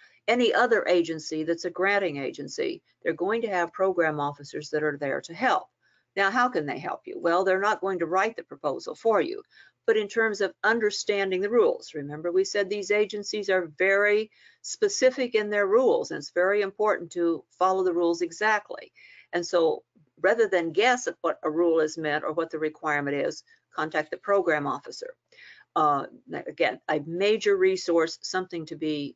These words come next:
be used. We also take calls when people are unsuccessful, not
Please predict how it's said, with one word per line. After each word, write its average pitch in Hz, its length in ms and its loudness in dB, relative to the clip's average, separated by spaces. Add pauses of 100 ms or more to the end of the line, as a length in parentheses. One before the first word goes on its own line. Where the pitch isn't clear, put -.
(100)
be 151 100 -2
used. 139 500 -6 (280)
We 165 160 6
also 170 340 2
take 214 260 -2
calls 214 460 0
when 202 160 0
people 208 320 -2
are - 160 0
unsuccessful, - 1120 -2 (300)
not 214 420 2